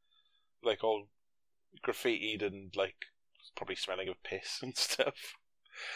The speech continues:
And they go on their, they go on their skateboards. Th-, these, like, th-, these weapons designed for the purpose? What? <laughs> Like, they, like, they ma-, they mace each other with weird beanbaggy things on sticks.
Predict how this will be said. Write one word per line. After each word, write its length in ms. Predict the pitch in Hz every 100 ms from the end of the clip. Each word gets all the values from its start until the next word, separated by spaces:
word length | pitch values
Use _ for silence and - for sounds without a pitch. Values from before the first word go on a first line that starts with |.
| -
And 100 | 127
they 80 | 139
go 140 | 139 165
on 60 |
their, 140 | 160 143
they 120 | 156
go 180 | 151 156
on 60 |
their 80 | 156
skateboards. 500 | 147 156 147 139 135
Th-, 140 | - 185
these, 320 | 202 226 220 190
like, 220 | 185 - -
th-, 140 | - -
these 180 | 208 190
weapons 400 | 196 208 196 -
designed 640 | 156 147 151 175 185 180 - -
for 60 | 170
the 100 | 170
purpose? 720 | - 165 - 170 - - -
What? 160 | 147 - - _ _ - - _ _ -
<laughs> 60 | - - - -
Like, 220 | 165 156 - - - 160
they, 140 | 175
like, 260 | 175 175 -
they 160 | 165
ma-, 280 | 165 170 170
they 140 | 143 156
mace 360 | 160 170 170
each 160 | 156 -
other 240 | 127 117
with 140 | 113 110
weird 300 | 117 117 107
beanbaggy 840 | 117 113 107 101 104 104 101 98
things 300 | 110 101 98
on 120 | 98
sticks. 580 | 95 98 92 - -